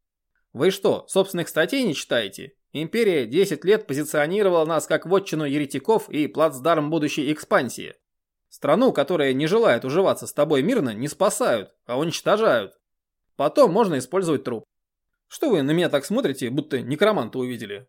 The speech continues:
Да, я некромант. Это древняя, уважаемая профессия.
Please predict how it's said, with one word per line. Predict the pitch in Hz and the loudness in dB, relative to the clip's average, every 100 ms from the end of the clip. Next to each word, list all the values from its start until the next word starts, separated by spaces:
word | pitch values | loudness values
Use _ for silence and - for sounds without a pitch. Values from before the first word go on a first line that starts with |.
| _ _ | _ _
Да, | 120 190 196 139 - | 2 4 4 0 -4
я | 143 233 | 0 2
некромант. | 208 220 175 135 120 - - | 4 2 2 0 -4 -8 -10
Это | 123 110 | -6 -8
древняя, | 101 160 254 165 117 98 | -4 0 0 -2 -6 -8
уважаемая | 127 120 202 190 117 | -6 0 2 0 -2
профессия. | 107 190 175 113 - 110 101 | -2 0 0 -4 -6 -12 -14